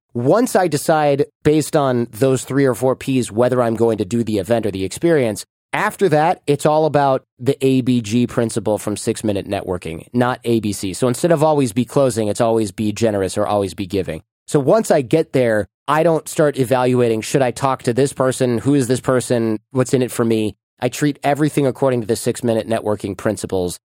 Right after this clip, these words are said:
and do A B G. So if I'm not sure I'm gonna meet anyone there and I'm just there for the place or I just got paid to be there, doesn't matter.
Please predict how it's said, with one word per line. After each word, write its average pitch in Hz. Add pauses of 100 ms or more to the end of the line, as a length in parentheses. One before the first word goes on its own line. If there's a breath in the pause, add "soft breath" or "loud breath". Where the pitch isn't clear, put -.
and 107
do 113
A 110
B 98
G. 87
So 123
if 135
I'm 131
not 151
sure 160
I'm 147
gonna 131
meet 135
anyone 151
there 160
and 117
I'm 113
just 123
there 127
for 131
the 113
place 131
or 113
I 101
just 117
got 117
paid 117
to 110
be 110
there, 147 (280)
doesn't 139
matter. 113